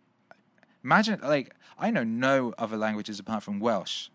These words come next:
so I always think it's wonderful when someone speaks to me in English. The effort. Anyway, thank you very much. And yes, J B P hear my remix. He tweeted, "Wishes this week."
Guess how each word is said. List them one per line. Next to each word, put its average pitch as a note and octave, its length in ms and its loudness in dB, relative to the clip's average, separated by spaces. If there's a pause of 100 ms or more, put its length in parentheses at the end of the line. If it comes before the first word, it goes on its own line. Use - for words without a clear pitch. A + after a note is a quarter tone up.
so - 160 -6
I G#2+ 120 -2
always B2+ 180 -2
think A2+ 120 -6
it's G#2 120 -8
wonderful F#2+ 320 -4
when E2 120 -8
someone E2 200 -12
speaks - 300 -12
to - 60 -14
me D#2+ 140 -10 (680)
in E2+ 120 -10
English. E2 420 -10 (220)
The A2+ 440 -6
effort. C#3 300 -2 (260)
Anyway, C3+ 260 0
thank C3 180 -4
you B2+ 40 -6
very B2+ 160 2
much. B2+ 300 -2 (320)
And C3 320 2
yes, D3 600 0 (520)
J D3 240 0
B C3 140 -2
P B2+ 260 -2
hear B2 180 -2
my A#2+ 160 2
remix. A#2 540 -4 (400)
He C3 160 0
tweeted, C#3+ 1040 2 (100)
"Wishes A#2+ 500 2
this - 260 -6
week." - 320 -8